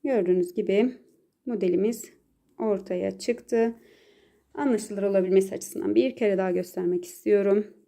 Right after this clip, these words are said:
Ne yapıyorum? Birinci sırada kenar ilmeğimizi örüyoruz.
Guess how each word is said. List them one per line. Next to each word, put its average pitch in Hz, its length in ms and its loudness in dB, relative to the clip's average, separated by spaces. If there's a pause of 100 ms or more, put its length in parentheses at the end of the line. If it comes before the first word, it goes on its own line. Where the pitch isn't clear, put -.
Ne 285 60 -4
yapıyorum? 190 460 -2
Birinci 180 300 2
sırada 185 480 -2 (480)
kenar 269 240 0
ilmeğimizi 196 340 6
örüyoruz. 190 340 0